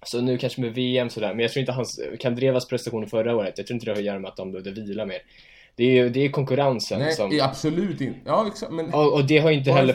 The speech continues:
Speaker 1: funnits riktigt. Nu
Speaker 2: Men
Speaker 1: med Keita, visst, men
Speaker 2: Och Politano också. Alltså, nu har, nu kan, nu har vi kunnat kasta ut Kandreva. Men varför kan vi inte ge Keita två matcher i alla fall? Ge en två i sträck. Alltså, att han har ju till... Nu, de här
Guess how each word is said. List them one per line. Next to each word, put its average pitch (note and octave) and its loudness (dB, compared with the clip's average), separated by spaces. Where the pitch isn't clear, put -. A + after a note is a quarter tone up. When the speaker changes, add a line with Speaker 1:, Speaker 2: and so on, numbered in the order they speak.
Speaker 1:
funnits C#3+ 2
riktigt. G#2 -6
Nu D#3 2
Speaker 2:
Men D3 0
Speaker 1:
med C#3 0
Keita, A#2+ 0
visst, A2+ -8
men A2+ -10
Speaker 2:
Och F3+ -2
Politano G#3 0
också. - -12
Alltså, B2 -6
nu D#3+ -4
har, F3 -4
nu F3+ -6
kan, F#3 -6
nu F#3+ -4
har F#3+ -4
vi G#3 -6
kunnat F#3 -8
kasta F3+ -8
ut G#3+ -8
Kandreva. E2+ -8
Men C#3+ -4
varför E3 0
kan D#3+ -6
vi D#3+ -4
inte C#3 -4
ge C#3 -2
Keita A#2+ -6
två G#3 -4
matcher - -10
i F2 -8
alla - -12
fall? - -18
Ge D3 -6
en D#3+ -6
två C3+ -8
i F#2 -8
sträck. - -20
Alltså, A#2 -8
att - -12
han C#3+ -6
har D3 -6
ju D#3 -4
till... C3+ -8
Nu, D3+ -6
de C#3 -4
här D3 -6